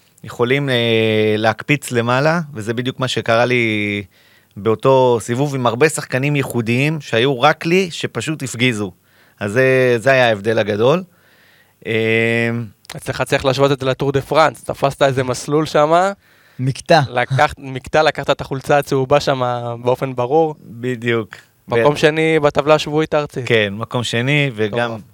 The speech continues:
Speaker 1: שהמקום הראשון השתמש בכפתור דאבל קפטן, ורק על זה הוא
Speaker 2: ניקח לך את השובר של הבגדים.
Speaker 1: לקח לי את השובר. אה,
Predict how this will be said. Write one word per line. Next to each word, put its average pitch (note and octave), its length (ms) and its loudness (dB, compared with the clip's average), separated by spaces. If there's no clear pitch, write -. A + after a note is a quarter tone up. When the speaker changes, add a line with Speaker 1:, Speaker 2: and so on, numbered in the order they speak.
Speaker 1:
שהמקום A2 680 -2
הראשון A#2+ 360 0
השתמש A2 420 -2
בכפתור G#2 760 0
דאבל A2 280 2
קפטן, B2+ 460 -2
ורק G#2+ 260 -2
על A2 60 -2
זה A#2 260 2
הוא G#2 600 -2
Speaker 2:
ניקח C3+ 240 -4
לך C3 140 -2
את B2+ 100 -2
השובר B2+ 340 2
של B2+ 140 -2
הבגדים. A#2+ 360 -4
Speaker 1:
לקח G#2+ 200 -4
לי G#2+ 60 -2
את G2+ 100 -10
השובר. G2+ 520 -2
אה, A2+ 640 4